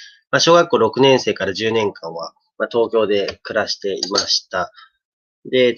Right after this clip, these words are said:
と、まあ、学生時代は、まあ、いろんなことに活動したんですが、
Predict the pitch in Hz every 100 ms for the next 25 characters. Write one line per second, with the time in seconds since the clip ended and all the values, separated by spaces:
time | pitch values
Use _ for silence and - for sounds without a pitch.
0 | - 117 113 113 104 - _ _ _ _
1 | _ _ _ - 135 123 120 - 160 165
2 | 165 151 165 147 110 98 98 92 80 -
3 | _ _ _ _ _ - 135 104 92 120
4 | 127 135 131 127 - - 131 123 104 87
5 | - _ _ - 113 - 110 107 107 -
6 | _ _ _ _ _ _ _ _ _ -
7 | - _ - 113 113 101 95 90 92 -
8 | - 101 104 92